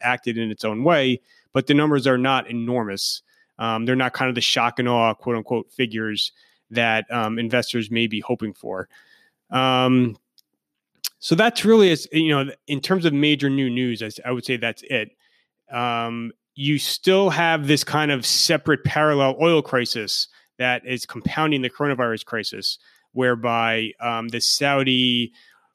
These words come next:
Russia market and price, market share and price war are, are obviously creating enormous pressures, um, uh, compounding, you know, what we're already seeing in the market, especially in credit markets where energy is such a major player.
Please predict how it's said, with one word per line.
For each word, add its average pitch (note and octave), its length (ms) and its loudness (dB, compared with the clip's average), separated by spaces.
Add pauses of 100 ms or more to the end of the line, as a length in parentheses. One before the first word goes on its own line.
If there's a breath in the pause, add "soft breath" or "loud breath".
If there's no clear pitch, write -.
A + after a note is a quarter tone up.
(120)
Russia D3 440 2
market D3 360 2
and B2+ 140 -2
price, E3+ 420 0
market D3 300 -2
share C#3 160 0
and A#2+ 100 -4
price D3+ 320 0
war B2 480 -2
are, A#2 400 -4
are B2 200 0
obviously C3 360 0
creating B2+ 360 -2
enormous C3 480 0
pressures, A#2 720 -4 (420 loud breath)
um, A2 680 -2 (480)
uh, A#2 320 2
compounding, C3 720 0
you A#2+ 160 0
know, A#2 120 2
what B2 180 2
we're A#2+ 160 2
already A#2 220 0
seeing A2+ 260 -2
in A2 60 -6
the A2 60 -6
market, A#2 260 -2
especially C3+ 480 0
in A2+ 80 -4
credit B2+ 240 -2
markets G#2+ 340 -8
where A#2+ 100 -4
energy A#2 300 -4
is - 80 -6
such A#2+ 220 -4
a - 20 -4
major G#2+ 240 -4
player. G#2 400 -4